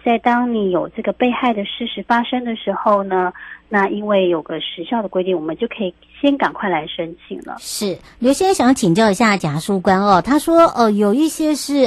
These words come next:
Speaker 2: 呃，原本发生车祸到最后变他是，呃，这个独居了，是只有一个人了。这个如果说真的发生了，呃，这样的情形又超过这个期限，那，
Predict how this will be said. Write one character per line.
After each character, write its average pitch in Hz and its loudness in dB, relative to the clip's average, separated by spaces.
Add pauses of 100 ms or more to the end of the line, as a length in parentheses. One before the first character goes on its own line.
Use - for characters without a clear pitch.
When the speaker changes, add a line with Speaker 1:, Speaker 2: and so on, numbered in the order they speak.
Speaker 2:
呃， 180 2
原 220 4
本 196 0
发 247 2
生 247 0
车 240 -2
祸 240 0
到 254 2
最 247 -2
后 247 0
变 233 0
他 226 -2
是， 226 -2 (480)
呃， 185 2
这 240 -4
个 208 2
独 196 0
居 233 0
了， 175 2
是 254 -2
只 214 -4
有 262 4
一 240 -6
个 233 2
人 160 0
了。 156 -4
这 311 -4
个 311 4
如 269 2
果 269 4
说 269 2
真 269 2
的 254 4
发 247 2
生 247 2
了， 220 2 (400)
呃， 196 0
这 196 0
样 269 4
的 240 0
情 202 -4
形 208 -2
又 233 -2
超 240 0
过 233 -2
这 220 -4
个 202 -2
期 180 -6
限， 202 -2
那， 214 0